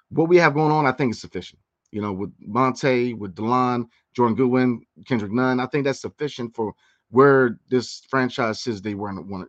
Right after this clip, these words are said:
you know, where they wanna go. But if you wanna make a deep playoff run, yeah, you gotta have that floor general, man, because, I mean, look at the names of the point guards you gotta go against, man. You know, is Monte gonna go, is he sliding past Jrue Holiday? I don't think so, man. <laughs> I mean, you can go, you know, you look at the point guards in, in the top echelon of the East, man.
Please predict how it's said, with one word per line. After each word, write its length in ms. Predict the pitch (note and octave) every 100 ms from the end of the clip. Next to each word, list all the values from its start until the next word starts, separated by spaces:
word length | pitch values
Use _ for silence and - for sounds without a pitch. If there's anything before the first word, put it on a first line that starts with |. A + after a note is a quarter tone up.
| -
you 160 | D#3+
know, 80 | A2
where 140 | G#2 A#2
they 80 |
wanna 200 | G#2+ G2+
go. 280 | F2 G2 F2+ - _ _
But 100 | -
if 80 | C3+
you 100 | C#3
wanna 120 | E3
make 120 | D#3 C3+
a 40 |
deep 200 | B2+ C3
playoff 260 | C3+ A2 G2+
run, 160 | A2
yeah, 160 | G2+ A2+
you 120 | B2
gotta 220 | D3 B2
have 300 | A2 A2+ G2 -
that 220 | A2 G#2
floor 180 | - G2
general, 260 | F2+ E2+ D#2+
man, 160 | F2
because, 320 | F2+ - F2+ - _ _ _ _ -
I 60 |
mean, 120 | A2+ B2
look 120 | D3
at 40 |
the 60 | C3+
names 300 | C3 C#3 B2+
of 80 | A2+
the 40 |
point 200 | D3 B2
guards 260 | A2+ A2 G2+
you 60 |
gotta 120 | B2
go 180 | G2+ G#2+
against, 260 | G2 F#2 F2
man. 220 | F#2+ F2+ - _ _ -
You 80 |
know, 60 | C3
is 80 | B2
Monte 360 | D3 D#3+ E3+
gonna 180 | C#3+ D3+
go, 300 | C3+ D#3 C#3+
is 180 | B2+ B2+
he 100 | C3+
sliding 440 | D#3+ D#3+ D#3+ D#3+ D3+
past 220 | D#3+ B2+
Jrue 140 | D#3+
Holiday? 400 | D#3 D#3+ E3+ E3 - -
I 60 |
don't 120 | G#2+
think 180 | G2 G2
so, 160 | - D2
man. 260 | D#2 D2 -
<laughs> 40 |
I 160 | - -
mean, 140 | G3+ F3 - -
you 180 | D#3 D3+
can 120 | D#3
go, 240 | D#3 D#3 C3+
you 140 | C3 D#3
know, 140 | C3+
you 180 | C3 D#3
look 120 | F3
at 60 | E3+
the 60 |
point 220 | - E3+
guards 300 | D3 C3 A#2
in, 140 | C3 B2+
in 140 | A#2+
the 80 | A#2+
top 260 | A2+ D3 C#3
echelon 360 | B2+ - B2 G#2+
of 60 |
the 60 | A#2
East, 200 | A2 -
man. 220 | G2+ F#2+